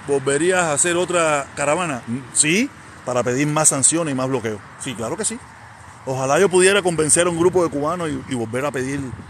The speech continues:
pedir por más sanciones y por más bloqueo. Creo que ha sido la,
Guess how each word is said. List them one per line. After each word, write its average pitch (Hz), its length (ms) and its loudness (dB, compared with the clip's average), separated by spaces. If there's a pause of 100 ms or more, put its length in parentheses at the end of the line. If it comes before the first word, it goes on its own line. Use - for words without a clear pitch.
(240)
pedir 127 220 -2
por 143 160 2
más 143 180 2
sanciones 151 380 -2
y - 20 -10
por 120 100 -6
más 123 160 -4
bloqueo. 113 280 -6
Creo 131 200 -2
que 147 100 -2
ha - 20 0
sido 151 300 2
la, 123 200 -4